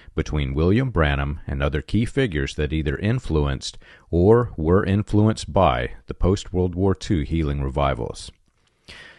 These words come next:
Charles, we have a somewhat fun and somewhat unusual episode today.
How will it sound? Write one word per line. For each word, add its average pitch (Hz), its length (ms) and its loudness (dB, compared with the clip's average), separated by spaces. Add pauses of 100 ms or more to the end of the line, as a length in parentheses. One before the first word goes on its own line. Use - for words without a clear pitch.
(400)
Charles, 120 420 6
we 107 260 4
have 92 320 4
a 65 460 -2 (460)
somewhat 127 680 2
fun 98 440 2
and 78 200 -2
somewhat 98 460 2
unusual 82 580 0
episode 80 540 -4
today. 73 520 -4